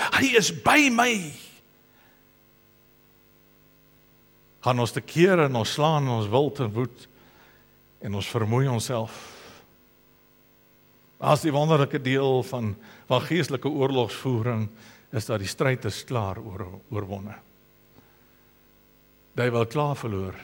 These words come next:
hy weet dit goed. Maar as ek jou kan laat dink,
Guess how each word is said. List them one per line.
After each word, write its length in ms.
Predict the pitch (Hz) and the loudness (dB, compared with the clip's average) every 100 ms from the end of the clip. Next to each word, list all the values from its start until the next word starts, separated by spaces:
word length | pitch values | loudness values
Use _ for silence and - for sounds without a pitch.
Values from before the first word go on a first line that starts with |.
| - - | -20 -6
hy 100 | 107 | -2
weet 180 | 113 127 | -2 -2
dit 120 | 117 - | -6 -10
goed. 340 | 131 - - - - - _ _ _ _ _ _ _ _ _ _ _ _ _ _ _ _ _ _ _ _ _ | -12 -14 -20 -20 -20 -20 _ _ _ _ _ _ _ _ _ _ _ _ _ _ _ _ _ _ _ _ _
Maar 200 | 104 117 | -2 0
as 100 | 110 | -2
ek 220 | - 185 131 | -2 -2 0
jou 120 | 120 | 0
kan 180 | 117 110 | 0 -2
laat 120 | 101 95 | 0 -2
dink, 300 | 117 107 | -4 -6